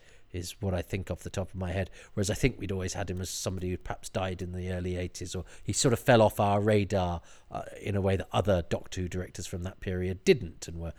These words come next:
tracked down in interviews, I think. And, and George Spenton Foster had worked on the Quatermass experiment. Why am I saying this when there's no moving pictures?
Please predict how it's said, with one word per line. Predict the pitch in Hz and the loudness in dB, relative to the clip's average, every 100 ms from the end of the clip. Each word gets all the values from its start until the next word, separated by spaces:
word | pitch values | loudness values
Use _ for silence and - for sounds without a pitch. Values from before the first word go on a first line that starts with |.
| - - | -14 -4
tracked | - - - | -4 -2 -4
down | 92 87 | -2 -2
in | 92 | -4
interviews, | 90 80 80 80 85 | -6 -6 -6 -6 -8
I | |
think. | - 98 - - - - - - | -6 -6 -6 -16 -20 -18 -16 -6
And, | 107 104 | -4 -4
and | 101 | 0
George | 139 139 | 0 0
Spenton | - 87 - | -2 -6 -4
Foster | 120 - 90 | -8 -6 -6
had | |
worked | 101 92 | -6 -6
on | 110 | -8
the | 107 | -6
Quatermass | 135 147 104 - | -4 -4 -6 -10
experiment. | - - 90 92 - - - | -12 -8 -6 -6 -10 -8 0
Why | 185 | 2
am | 233 | 2
I | |
saying | - 175 143 | 2 0 0
this | 127 | -2
when | 135 | -4
there's | 120 120 | -2 0
no | 120 | 4
moving | 117 107 104 | 4 4 0
pictures? | - - - 85 | -4 -8 -10 -12